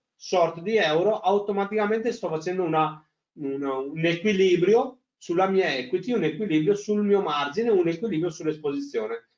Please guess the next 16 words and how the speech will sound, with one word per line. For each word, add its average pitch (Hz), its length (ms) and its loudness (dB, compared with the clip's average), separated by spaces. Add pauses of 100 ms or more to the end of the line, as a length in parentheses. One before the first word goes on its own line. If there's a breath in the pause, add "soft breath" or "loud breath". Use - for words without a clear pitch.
Quindi, 180 200 0
eh, 180 180 -6
deve 180 180 0
essere, 190 220 -6
tenere 190 260 2
un 160 80 -2
po' 175 100 0
l'equilibrio 190 460 0
che 196 100 -2
il 190 80 0
margine 170 380 0
non 156 160 0
scenda 139 320 -4
più 135 120 -4
di 127 140 -4
tanto. 110 460 -6